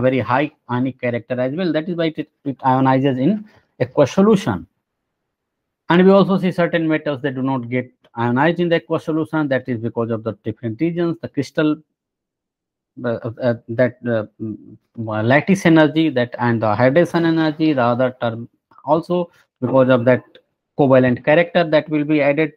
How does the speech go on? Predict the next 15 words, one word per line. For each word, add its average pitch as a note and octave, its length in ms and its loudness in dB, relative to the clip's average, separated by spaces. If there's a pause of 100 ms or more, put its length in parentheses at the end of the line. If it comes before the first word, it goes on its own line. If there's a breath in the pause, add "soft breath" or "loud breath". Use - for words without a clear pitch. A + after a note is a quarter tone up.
to D#3 120 -4
the, D3 320 0
them. D3+ 360 -6 (460 loud breath)
So D#3+ 220 2
in D3+ 180 4
contrast, E3 640 4
the D3+ 80 -6
compounds D#3 500 0
formed F3 400 0
between D3+ 300 0
non-metals C#3 540 -2
themselves B2+ 500 -6
are B2 100 -4
largely C3 460 -2
covalent B2 600 -2